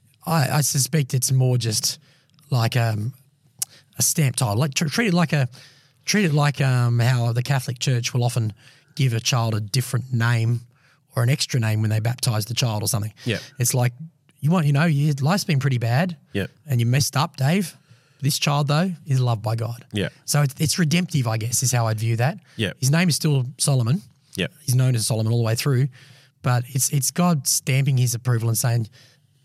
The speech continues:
Speaker 1: "I'm redemptive. Even when you mess up, even when you're faithless, I remain faithful."
Speaker 2: Yeah.
Speaker 1: I think that's the key there.
Speaker 2: Through that, I think the fact, yeah, you saw that David, not only did he weep and, and mourn and,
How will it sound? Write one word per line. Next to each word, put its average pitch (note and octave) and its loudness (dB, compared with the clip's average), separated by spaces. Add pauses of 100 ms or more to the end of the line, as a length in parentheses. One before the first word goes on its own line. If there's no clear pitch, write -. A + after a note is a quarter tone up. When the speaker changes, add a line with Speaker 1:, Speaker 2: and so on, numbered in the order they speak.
(260)
Speaker 1:
"I'm D#3 4
redemptive. B2+ 0
Even F#3+ 0
when D3 2
you C#3+ 4
mess C3+ 0
up, A#2+ 0 (800)
even F3+ 4
when D#3+ 4
you're C#3 2
faithless, B2+ 0
I A#2 2
remain A2+ 0
faithful." A2+ -8 (120)
Speaker 2:
Yeah. F#2+ -8 (1120)
Speaker 1:
I A#2+ -4
think C#3 2
that's A#2+ -2
the A#2+ -6
key A#2 0
there. A2+ -2 (540)
Speaker 2:
Through A#2 -2
that, A2 0
I A2 0
think A#2 -4
the G#2 -4
fact, F#2+ -4 (340)
yeah, G#2 -6
you B2 0
saw B2 0
that A2 -6 (220)
David, G#2 -2 (320)
not A#2+ 0
only A2+ -2 (160)
did G#2 -6
he G2 -6 (300)
weep B2+ 0
and, G2 -4 (800)
and A2 -2
mourn A2+ 0
and, G2 -6